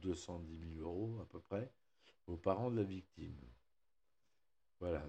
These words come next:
donc ça c'est la source, euh, Vice. Euh, encore une news, euh, insolite,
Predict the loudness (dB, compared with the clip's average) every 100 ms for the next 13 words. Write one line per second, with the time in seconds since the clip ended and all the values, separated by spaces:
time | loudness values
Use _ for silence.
0 | -6 -8 2 2 4 0 -2 -4 -2 -2
1 | -2 -8 -6 -6 4 8 8 4 -8 -20
2 | -20 _ _ _ _ _ _ _ _ _
3 | _ _ _ -20 -20 _ _ _ _ _
4 | _ -2 6 8 8 8 6 4 4 6
5 | 8 6 6 4 4 2 2 4 6 6
6 | 6 4 2 2 4 2 -4 -18 -20